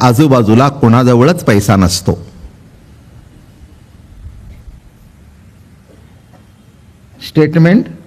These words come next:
कळली? समजून सांगतो. आपल्याकडे जिथपर्यंत पैसे असतात ना, <laughs> काय हो,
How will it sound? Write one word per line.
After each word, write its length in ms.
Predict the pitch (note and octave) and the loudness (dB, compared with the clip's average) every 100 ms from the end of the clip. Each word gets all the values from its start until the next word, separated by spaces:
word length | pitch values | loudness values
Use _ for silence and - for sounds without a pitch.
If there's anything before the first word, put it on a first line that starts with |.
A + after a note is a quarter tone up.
| - | -2
कळली? 320 | C#3+ E3+ C#4 - - - - _ - | 2 2 0 -6 -20 -20 -20 _ -6
समजून 340 | - G#2+ G#2 E3+ | 0 2 2 0
सांगतो. 380 | - - - - - - - - - - - - _ _ - - - - - _ - - - - - - - - - - | -2 -6 -12 -20 -20 -20 -20 -20 -20 -20 -20 -20 _ _ -20 -20 -20 -20 -20 _ -20 -20 -20 -20 -20 -20 -20 -20 -14 -4
आपल्याकडे 360 | D3+ F#3 G3+ G3 | 0 2 2 0
जिथपर्यंत 340 | F#3+ G3 F3 | 0 0 0
पैसे 200 | F3 G3+ | 0 0
असतात 240 | F3+ - G3 | -2 -2 -2
ना, 140 | C3 E2 - B2 | -2 -2 -6 -8
<laughs> 60 | - E2+ - - - - - - - - - _ - - - - - - - - - - _ - | -6 -8 -14 -20 -20 -20 -20 -20 -20 -20 -20 _ -20 -20 -20 -20 -20 -20 -20 -20 -20 -20 _ -18
काय 220 | - F2+ G2+ - - - - - - - - - - _ - | -12 -12 -14 -20 -20 -20 -20 -20 -20 -20 -20 -20 -20 _ -6
हो, 380 | A#3+ D4 G#3 | -2 0 -2